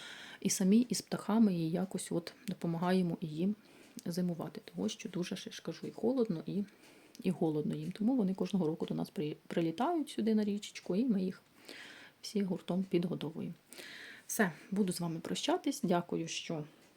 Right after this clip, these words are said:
дивитесь. Сподіваюсь, вам цікаво, стежте за проєктом. Мені особисто дуже цікаво його вести, стежити за результатами, користуватися, дещо швидше йде, дещо повільніше. Багато всього взяла, але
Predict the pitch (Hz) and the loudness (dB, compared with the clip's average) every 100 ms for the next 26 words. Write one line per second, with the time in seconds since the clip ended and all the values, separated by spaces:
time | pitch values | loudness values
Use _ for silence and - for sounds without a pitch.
0 | - - 208 320 330 - 240 - - - | -14 -4 0 2 0 0 -2 -4 -16 -20
1 | - - - 220 254 220 - 151 - - | -20 -12 2 4 6 6 4 -2 -4 -2
2 | 285 339 285 - 185 - 151 151 - 196 | 2 2 2 2 0 0 -4 -4 -2 0
3 | 330 - 196 175 214 381 - _ 196 - | 0 0 2 4 4 4 -4 _ -10 0
4 | 196 220 160 151 147 143 - - 156 156 | 0 0 -4 -4 -4 -8 -6 -2 0 -2
5 | 160 165 156 - 285 359 - - - - | -4 -4 -6 -2 -2 -2 -10 -18 -16 -14
6 | - - - - 170 156 156 185 160 160 | -14 -16 -6 -2 0 -2 -2 -2 -2 0
7 | - 302 320 262 240 175 151 - 180 277 | 2 2 4 4 4 0 -2 0 2 2
8 | - - 202 156 151 - - 147 - - | 0 -4 -2 0 -2 -4 -6 -8 -10 -20
9 | - - - - 277 - 220 208 180 151 | -20 -18 -4 0 0 2 4 4 0 -4
10 | - 147 - 143 156 208 320 - 226 180 | -6 -6 -6 -4 2 4 4 2 2 2
11 | 185 190 175 - - 175 175 151 156 180 | 2 2 0 -2 -2 -2 -2 0 2 4
12 | 285 381 190 175 208 | 2 2 0 2 2